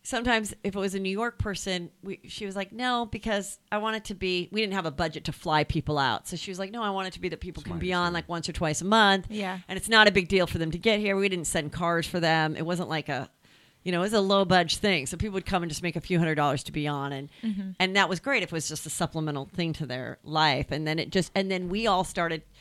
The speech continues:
Speaker 1: to really know each other really well. And so that chemistry was always pretty clear on the round table.
Speaker 2: Well, now, did you, did you start in L A or
Speaker 1: Yes,
Speaker 2: or
Speaker 1: I'm from L A.
Speaker 2: I'm, you're from
Speaker 1: I'm
Speaker 2: L A.
Speaker 1: from
Speaker 3: Oh, that's
Speaker 1: L A.
Speaker 3: rare. You never really hear people
Speaker 2: Yeah.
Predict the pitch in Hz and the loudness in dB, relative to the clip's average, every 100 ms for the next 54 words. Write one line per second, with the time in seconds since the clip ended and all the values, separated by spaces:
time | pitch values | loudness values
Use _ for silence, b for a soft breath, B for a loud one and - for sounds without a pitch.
0 | b b _ 220 190 185 175 170 170 165 | b b _ -6 -4 -4 -2 -2 -2 -2
1 | 175 151 143 147 165 160 151 170 160 156 | -2 -2 -2 -2 0 0 2 4 4 2
2 | 147 - 156 147 135 - 156 - 185 170 | -2 -4 -4 -4 -6 -6 -6 -4 -4 -2
3 | 160 - 147 143 151 143 - - 175 151 | -4 -4 -6 -4 -6 -8 -8 -8 -6 -6
4 | - 165 147 135 135 135 135 135 139 - | -6 -4 -2 -4 -6 -6 -6 -6 -8 -8
5 | 101 - _ _ b b - 98 104 131 | -10 -12 _ _ b b -10 -8 0 2
6 | 123 120 123 143 143 - 113 107 139 139 | 2 0 0 0 0 -4 -6 -2 -4 -4
7 | - 117 139 - _ 131 131 135 139 143 | -4 -2 -2 -6 _ -6 -2 -2 -4 -4
8 | 151 95 90 - 202 185 160 160 - - | -4 -6 -6 2 6 6 4 0 0 2
9 | 220 214 160 147 135 160 175 - 170 196 | 4 4 2 2 4 4 2 -2 2 2
10 | 143 202 202 240 226 311 233 220 359 220 | 4 2 2 4 6 8 6 8 8 10
11 | 190 226 294 294 269 247 226 202 196 170 | 8 4 0 -2 -2 -2 -2 0 6 8
12 | 226 247 | 8 8